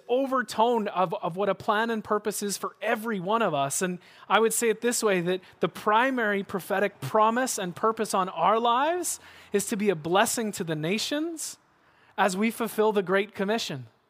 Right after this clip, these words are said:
We know the Great Commission in Matthew twenty-eight. It's how God chooses to work through us to advance his church as we make disciples of Jesus. We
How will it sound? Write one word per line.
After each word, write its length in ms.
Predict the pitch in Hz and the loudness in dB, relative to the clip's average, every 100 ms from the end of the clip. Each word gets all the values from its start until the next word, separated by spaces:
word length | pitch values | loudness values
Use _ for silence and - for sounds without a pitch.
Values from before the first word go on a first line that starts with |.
| _ _ _ _ _ _ | _ _ _ _ _ _
We 140 | - 202 | -4 0
know 180 | 214 247 | 4 4
the 100 | 233 | 4
Great 260 | 214 220 | 2 2
Commission 420 | 226 208 214 247 | -2 -2 0 -2
in 120 | 202 175 | -2 0
Matthew 340 | 180 185 196 | 0 0 -8
twenty-eight. 680 | - 196 185 175 190 139 _ _ _ _ _ _ _ _ | -4 -4 -2 -2 -2 -4 _ _ _ _ _ _ _ _
It's 180 | - 190 | -2 -2
how 260 | - 214 226 | 2 4 4
God 400 | 208 214 202 156 | 4 4 2 -6
chooses 500 | - 226 240 220 185 | -6 -4 -2 -4 -2
to 100 | 202 | 0
work 240 | 185 175 | 0 -2
through 320 | - - 214 190 | -6 -4 0 0
us 180 | 185 | 0
to 160 | - 185 | -4 -4
advance 480 | 160 156 175 185 - | -4 0 0 0 -2
his 180 | 185 - | -4 -4
church 380 | - 190 156 | -2 -2 -4
as 120 | 160 151 | -10 -8
we 120 | 180 | -4
make 260 | 170 170 | -4 -6
disciples 720 | - 151 - 175 170 175 165 | -8 -6 -2 -2 -2 -8 -8
of 160 | - 143 | -12 -12
Jesus. 640 | - 160 160 127 - - _ _ _ _ _ _ _ | -6 -6 -6 -8 -10 -10 _ _ _ _ _ _ _
We 220 | 175 233 | -8 -8